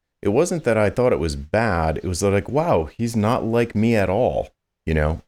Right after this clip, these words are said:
going to a, like, college track, it's not really a prep high school, but we both went to a high school that was, like, pretty much everybody either went into college, and if you didn't, you went into the military, and if you didn't do that,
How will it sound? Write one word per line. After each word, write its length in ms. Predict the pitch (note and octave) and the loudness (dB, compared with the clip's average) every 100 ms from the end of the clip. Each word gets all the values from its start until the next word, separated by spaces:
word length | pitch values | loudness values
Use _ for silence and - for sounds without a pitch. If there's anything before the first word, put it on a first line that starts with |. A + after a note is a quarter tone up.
| - | -6
going 260 | F#2 E2+ D#2+ | 0 0 0
to 280 | - D#2+ D2 | 0 2 4
a, 80 | D2 | 4
like, 460 | D2 C#2+ - - | 2 2 -2 -14
college 540 | - D#2 D2 D2 - - | -4 0 0 0 -4 -10
track, 600 | - D2+ C#2+ C#2+ - - _ _ - | -4 -2 -2 -4 -12 -20 _ _ -14
it's 240 | - - | -14 -10
not 160 | F2 C#2 | -6 -4
really 200 | - A#1+ | -2 -2
a 60 | - | -4
prep 300 | - F#2+ - | -2 -2 0
high 100 | D#2+ | -4
school, 280 | - G#2+ C3+ | 0 0 0
but 140 | F#2+ | 0
we 100 | E2 | 0
both 240 | D#2+ D#2+ | 0 0
went 160 | D2 D2+ | -2 -4
to 140 | D2 D2 | -2 -4
a 40 | |
high 180 | D#2 D2+ | -2 -4
school 300 | - D2+ D2+ | -4 -4 -2
that 120 | - | -2
was, 200 | D2+ D2 | -4 -4
like, 260 | C#2+ D2 - | -2 -4 -6
pretty 140 | - D2 | -4 -2
much 180 | D2 D2 | -2 -2
everybody 380 | C#2 C#2+ D2 | -2 0 -2
either 240 | C#2+ D2 D2 | -2 -2 -2
went 180 | D2 D2+ | -2 -4
into 140 | D#2 | -4
college, 320 | D#2+ D2+ D2 | -2 0 0
and 80 | D2 | -4
if 80 | C#2+ | -4
you 80 | C#2 | -4
didn't, 240 | D2+ D2 | -4 -4
you 60 | D2 | -4
went 100 | C#2+ | -4
into 120 | C#2 | -4
the 60 | |
military, 460 | D2 D2+ C#2+ C#2+ C#2+ | -2 -2 -2 -2 -2
and 80 | C#2+ | -2
if 100 | C2+ | -2
you 80 | D#2 | -4
didn't 160 | D2 | -2
do 120 | D2 | -4
that, 420 | C#2 D#2+ D2+ D2+ | 0 0 0 -2